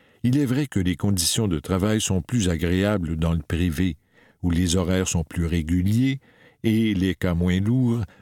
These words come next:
mais un chirurgien incapable d'avoir accès à une salle d'opération dans un hôpital public manque-t-il d'éthique s'il choisit d'aller pratiquer au privé ? Il n'y a pas que la médecine privée qui se développe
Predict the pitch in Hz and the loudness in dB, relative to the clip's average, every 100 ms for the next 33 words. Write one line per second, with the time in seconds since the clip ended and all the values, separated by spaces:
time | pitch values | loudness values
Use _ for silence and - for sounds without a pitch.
0 | - 107 123 123 113 - 135 135 101 113 | -2 0 2 0 0 -2 -2 -2 0 0
1 | 90 90 - 107 - 123 85 76 80 85 | 2 0 0 -2 0 -2 -2 -2 -2 0
2 | 101 87 87 - 110 82 76 80 - 117 | 0 0 -2 -2 0 0 -2 -2 0 0
3 | 85 76 95 80 80 - 107 78 78 82 | -2 -2 -2 -2 -2 -2 -2 -2 0 -2
4 | 87 - - 85 78 - 87 85 98 - | -2 -6 -4 -4 -2 -2 0 0 -2 -6
5 | _ _ _ - 101 131 - - 147 127 | _ _ _ -4 0 0 -4 -2 0 0
6 | 76 71 80 110 - - 76 - 82 - | -2 -4 -2 -2 -2 -4 -4 -6 -6 -2
7 | 95 78 - 117 90 117 82 82 98 95 | -2 -2 0 0 0 0 0 0 0 -2
8 | - 98 117 - - 127 101 80 73 90 | -4 -4 -4 -4 -4 -2 0 -2 -2 -2
9 | 95 85 120 - _ _ _ _ _ _ | -2 -2 -6 -10 _ _ _ _ _ _
10 | _ _ _ _ _ - 123 131 135 - | _ _ _ _ _ -2 0 0 -2 -2
11 | 135 - 85 85 87 90 - 107 87 82 | -4 -2 0 2 0 0 0 -2 -2 -2
12 | 85 110 85 - - 80 85 78 95 - | 0 0 -2 -4 -4 -2 0 0 0 -2